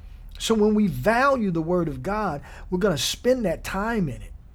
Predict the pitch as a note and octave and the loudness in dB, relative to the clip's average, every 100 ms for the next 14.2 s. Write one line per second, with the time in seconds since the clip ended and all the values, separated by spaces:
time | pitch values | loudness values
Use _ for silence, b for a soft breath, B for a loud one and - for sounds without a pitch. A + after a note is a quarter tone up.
0 | - B B B B E3 E3+ F3 E3+ D3 | -18 B B B B 2 4 4 2 2
1 | E3+ C#3+ C#3 C4+ B3 G#3+ F3 - - A3+ | 0 0 0 0 0 0 0 -2 -2 -2
2 | G3+ - F#3+ G3+ G3 E3+ D3+ D#3 E3 D3+ | -2 -4 -2 0 0 0 0 0 0 -2
3 | C3 E3+ D#3 C3 B2 D3+ C3+ B2 D#3 D3 | -2 -2 -2 -4 -8 -8 -8 -6 -4 -4
4 | D3 - C#3+ C3 B B - - G3+ E3 | -4 -4 -4 -6 B B -16 2 4 4
5 | D3 D#3 D#3+ D#3 D3 C#3+ D3 C3 - B2+ | 0 -4 -4 -2 -2 -2 -2 -6 -10 -12
6 | - - B B B C#3+ C3+ D#3+ F3+ D3 | -14 -18 B B B -6 -2 0 2 0
7 | B2 F#3 E3 E3 D#3+ D3+ D3 C#3 C#3+ C3+ | 6 6 6 0 0 -4 -4 -4 -4 -4
8 | A#2+ B2 - C3+ B2 A#2+ A2 A2 A2+ A#2 | -4 -6 -8 -6 -6 -6 -8 -8 -6 -6
9 | A2+ G#2+ - A#2 B2 B2 A2+ B2 A2+ B2+ | -8 -10 -10 -8 -6 -6 -8 -8 -6 -6
10 | B2+ - A#2+ A2+ A#2+ A#2+ A#2 A#2 - A#2 | -8 -6 -8 -6 -6 -4 -6 -8 -12 -14
11 | - - B B B - B2 B2 B2 B2 | -14 -16 B B B -8 -4 -2 -2 -2
12 | A#2 B2 A#2 A2+ A2+ A2 - - - - | -4 -6 -6 -6 -8 -10 -12 -14 -14 -10
13 | B2 C3 D3+ C#3+ - - - - - - | -6 0 0 0 -4 -16 -20 -18 -10 -4
14 | C#3+ B2+ | -2 -4